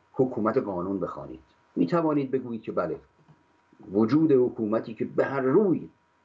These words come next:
به هر روی تابع قانون هست بهتر از حکومتی است که هیچ بهایی به قانون نمی‌دهد. اما مراد و مفهوم و برداشت من از حکومت قانون نخست در این چهار پایه‌ای است که اشاره کردم و این رو در هفته آینده،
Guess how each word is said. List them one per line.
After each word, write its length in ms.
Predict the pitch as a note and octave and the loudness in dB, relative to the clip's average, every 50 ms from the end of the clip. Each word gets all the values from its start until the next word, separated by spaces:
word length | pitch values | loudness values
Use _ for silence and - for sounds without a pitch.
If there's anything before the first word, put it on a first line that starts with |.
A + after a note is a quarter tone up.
| _ | _
به 80 | - A2+ | -6 -4
هر 100 | A#2+ B2 | -2 -2
روی 280 | B2+ B2+ E3 D#3+ C#3+ - | 0 0 0 0 -2 -2
تابع 380 | - - B2+ A#2+ A2+ A2+ A2+ A2 | -2 0 2 4 4 6 6 6
قانون 360 | G#2 G#2+ G2+ F#2+ G2 F#2 E2 | 6 4 2 0 0 -4 -4
هست 240 | F#2 B2 C3+ C3 - | -4 -4 -4 -4 0
بهتر 360 | C3 C#3 B2+ - - D#3 D3+ | 0 0 0 2 0 0 0
از 160 | C#3 B2 - | 0 -2 -4
حکومتی 420 | A#2 - - G#2+ F#2+ G2+ F#2 G#2 G#2 | -8 -6 -6 -6 -6 -6 -6 -6 -6
است 120 | - - | -6 -2
که 140 | - A2+ G#2 - - - - | -2 -2 -2 -2 -6 -12 -4
هیچ 320 | - E3+ G3 F3+ C#3+ - A#2 | -2 0 0 0 0 -2 -2
بهایی 420 | B2 C3 - - C3 C3+ C3 C3+ | 0 0 2 2 4 4 4 4
به 80 | A#2 G#2+ | 2 0
قانون 300 | F#2 F2+ F2+ G#2 G#2 G2 | -2 -2 -4 -4 -4 -4
نمی‌دهد. 420 | F#2 E2 D#2 D2+ - - - - _ _ _ _ _ _ _ _ _ _ _ _ _ _ _ - | -4 -8 -10 -12 -14 -16 -18 -20 _ _ _ _ _ _ _ _ _ _ _ _ _ _ _ -2
اما 320 | - F3 F3+ F3 F3 F3+ E3+ C#3 - - _ _ _ _ _ _ _ _ _ _ _ - - | -2 0 2 0 -2 -2 -8 -14 -18 -20 _ _ _ _ _ _ _ _ _ _ _ -14 -8
مراد 340 | - G#2+ G#2+ A#2+ B2+ B2+ B2+ | -2 2 2 4 4 4 2
و 80 | C3 | 0
مفهوم 500 | - - - - - - - A#2 A#2 A2+ | -2 -2 -2 -4 -6 -4 -2 -2 2 4
و 180 | A2 G#2 - - - - | 4 4 2 0 -2 -2
برداشت 560 | - - - - G2+ A2 B2+ B2 - - - | -2 -2 0 0 2 4 4 2 0 -2 -6
من 380 | F2+ F#2 F#2+ G#2+ G#2 F2+ - - | -4 -2 0 0 -2 -2 -4 -8
از 300 | - D2+ - - - - - | -10 -10 -10 -10 -12 -10 -6
حکومت 380 | - F#2+ - - F#2 E2 - - | -6 -6 -4 -4 -6 -6 -4 -6
قانون 480 | F#2+ E2 D#2 E2 F2 G#2+ C3+ C#3 C#3 C#3 - - - _ _ _ _ - - | -8 -8 -6 -6 -4 -2 -2 -2 -2 -4 -10 -18 -20 _ _ _ _ -4 -2
نخست 420 | G2+ G#2 - - D3+ D3 - - | -2 -2 2 2 2 2 2 0
در 100 | G2 G2+ | 0 0
این 240 | A2 B2 A#2+ A2 - - _ _ - | 0 0 0 -2 -6 -10 _ _ -10
چهار 380 | - - G2+ G2 G2+ F#2 E2+ | -4 -2 2 2 2 2 0
پایه‌ای 360 | - - D#2+ D2+ E2 F2 F#2+ | -2 -4 -6 -6 -6 -4 -6
است 160 | F#2+ F2+ - - | -6 -6 -6 -6
که 180 | F#2+ F2+ F2+ - _ _ - | -6 -6 -6 -8 _ _ -4
اشاره 360 | E2 E2 - F2+ D2+ D#2+ E2+ | -2 -2 0 0 -2 -2 -2
کردم 400 | - - C#2+ D2 D2+ C#2+ C#2+ D2+ | -4 -4 -6 -6 -6 -6 -6 -2
و 40 | - | 0
این 140 | A#2 D3 - | 2 2 4
رو 140 | B2+ B2+ B2+ | 4 4 4
در 220 | - G#2 G2+ - | 4 2 2 0
هفته 240 | F2+ - - - A2 | -4 -6 -2 0 0
آینده، 500 | G2 F#2+ F2+ D#2+ D#2 D#2+ E2+ G2+ G2+ - | 0 0 -2 -2 -4 -2 0 0 0 -2